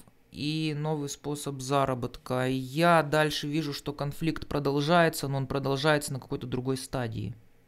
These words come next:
Вот он дальше, конфликт идёт, за бугор куда-то конфликт уходит.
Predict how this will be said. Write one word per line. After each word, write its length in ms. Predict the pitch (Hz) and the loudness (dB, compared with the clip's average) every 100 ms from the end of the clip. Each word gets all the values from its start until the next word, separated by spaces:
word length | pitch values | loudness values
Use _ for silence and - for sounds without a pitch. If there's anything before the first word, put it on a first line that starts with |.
| _ _ - - | _ _ -20 -12
Вот 180 | - 135 | -4 -2
он 120 | 127 | 2
дальше, 320 | 131 135 - - | 4 4 2 -6
конфликт 440 | 127 - 123 - | -8 -6 -8 -6
идёт, 240 | 123 143 | -4 -2
за 100 | 135 | -2
бугор 360 | 131 127 127 127 | -4 -2 0 -2
куда-то 360 | - 120 113 131 | -4 -6 -6 -6
конфликт 460 | 127 - 127 - | -8 -6 -8 -8
уходит. 440 | - - 120 - | -12 -8 -8 -10